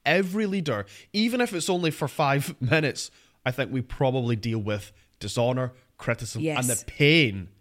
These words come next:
Speaker 1: that that has brought and the limitation.
Speaker 2: I, I think we need to push this a-, and unpack this a little bit more. But first, I would say to you who are watching and listening to this,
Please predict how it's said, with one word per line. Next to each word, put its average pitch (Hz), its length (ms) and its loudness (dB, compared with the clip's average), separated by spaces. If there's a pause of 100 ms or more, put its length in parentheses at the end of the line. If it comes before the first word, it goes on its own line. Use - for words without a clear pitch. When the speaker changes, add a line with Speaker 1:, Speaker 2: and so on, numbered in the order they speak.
(520)
Speaker 1:
that 120 160 -6
that 110 200 0
has 107 140 -6
brought 104 300 -4
and 110 100 -6
the 110 60 -4
limitation. 107 680 -8 (320)
Speaker 2:
I, 226 200 6
I 226 80 8
think 233 140 2
we 233 80 4
need 214 160 2
to 202 60 -2
push 202 300 2
this - 360 0
a-, - 200 -2
and 185 100 0
unpack 180 280 -4
this 185 160 -4
a 196 40 -8
little 147 120 -6
bit 185 120 -4
more. 196 140 0
But 190 160 -4
first, 277 240 -2
I 220 60 2
would 185 160 -2
say 214 140 0
to - 120 -8
you 185 240 -2
who 180 280 -2
are 170 180 -6
watching 175 400 -4
and 160 140 -4
listening 196 380 -4
to 196 100 -8
this, 151 480 -6